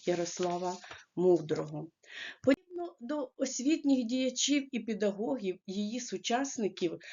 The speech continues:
Михайла Галущицького, Аркадія Животка, Костянтини Малицької, Степана Сірополка та інших,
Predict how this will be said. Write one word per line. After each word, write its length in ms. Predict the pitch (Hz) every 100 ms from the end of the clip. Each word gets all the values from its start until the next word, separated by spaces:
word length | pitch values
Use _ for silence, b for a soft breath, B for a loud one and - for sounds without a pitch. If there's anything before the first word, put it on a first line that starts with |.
| B -
Михайла 440 | 214 285 330 294
Галущицького, 1080 | 202 190 185 - 247 269 - 220 208 202 202
Аркадія 460 | 196 233 320 320 208
Животка, 640 | 175 156 170 254 254 202
Костянтини 640 | 196 175 - 180 170 180 180
Малицької, 720 | 175 175 269 - - 226 220
Степана 500 | 214 175 247 269 190
Сірополка 720 | - 160 160 - 240 269 156
та 160 | 143 143
інших, 440 | 147 247 269